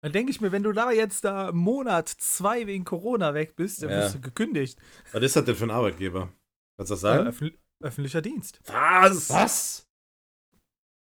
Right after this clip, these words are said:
Speaker 2: Alter, das gibt's doch gar nicht.
Speaker 3: Das ist
Speaker 2: Der
Speaker 3: krass.
Speaker 2: ist doch, der ist doch quasi krankgeschrieben in der Zeit. Da kannst du doch keinen abmahnen.
Speaker 1: Rückwirk-, der hat sich dann einen Anwalt geholt
Speaker 2: Ja.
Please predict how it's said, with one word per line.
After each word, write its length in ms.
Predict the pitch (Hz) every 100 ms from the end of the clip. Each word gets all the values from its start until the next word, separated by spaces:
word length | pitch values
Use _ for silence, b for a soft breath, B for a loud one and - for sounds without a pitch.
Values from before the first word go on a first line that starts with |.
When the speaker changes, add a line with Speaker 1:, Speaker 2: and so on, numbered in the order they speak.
| _ _ -
Speaker 2:
Alter, 420 | 80 92 95 95
das 160 | 90 -
gibt's 180 | 101 -
doch 100 | 82
gar 220 | 95 107
nicht. 300 | 95 87 - b b b b b -
Speaker 3:
Das 380 | 101 117 127 -
ist 200 | - -
Speaker 2:
Der 80 | 127
Speaker 3:
krass. 60 |
Speaker 2:
ist 120 | 156 175
doch, 180 | 139
der 140 | - 131
ist 140 | 147
doch 100 | 143
quasi 380 | - 147 127 123
krankgeschrieben 920 | - 135 180 190 147 - 98 92 92
in 100 | 90
der 160 | 90 90
Zeit. 440 | - 87 87 -
Da 60 | 98
kannst 200 | 135 131
du 40 |
doch 60 | -
keinen 180 | 131 117
abmahnen. 600 | - 113 98 90 90 - _ _ b b b _ _ 165
Speaker 1:
Rückwirk-, 480 | 156 247 208 208 185
der 100 | 165
hat 120 | 196
sich 100 | 190
dann 160 | 160
einen 160 | 139 214
Anwalt 240 | 151 135
geholt 440 | - 127 180 302 - -
Speaker 2:
Ja. 320 | 104 104